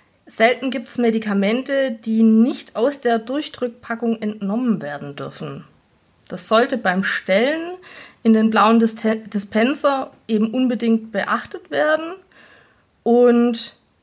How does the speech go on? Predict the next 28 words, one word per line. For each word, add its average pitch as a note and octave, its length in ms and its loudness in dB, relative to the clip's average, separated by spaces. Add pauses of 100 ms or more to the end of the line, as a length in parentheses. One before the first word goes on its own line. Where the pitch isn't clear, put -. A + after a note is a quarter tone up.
(100)
ja, F3 460 -2 (400)
ein G#3 200 0
vorausschauendes C#4+ 1080 -2
Arbeiten, C4+ 840 0 (400)
ist A#3 240 0
der G#3+ 60 -2
Patient A3 580 0
zu A3 140 -6
der G3 220 -2
Zeit A3 340 0
der - 100 -2
Einnahme F3+ 460 -2
nüchtern? C4 520 0 (680)
Muss B3+ 260 2
ich F4 140 -2
die D4 100 -8
überhaupt D4+ 500 -4
stellen? D4 520 -4 (1160)
Und A3 260 2
dann A#3+ 440 2
gegebenenfalls A3+ 840 0
auch G#3+ 380 0
ein G3+ 120 0
Vermerk G3+ 500 -2
auf G3 180 -4
dem G3 100 0
Dispenser G3+ 560 0
machen. D#3 580 -10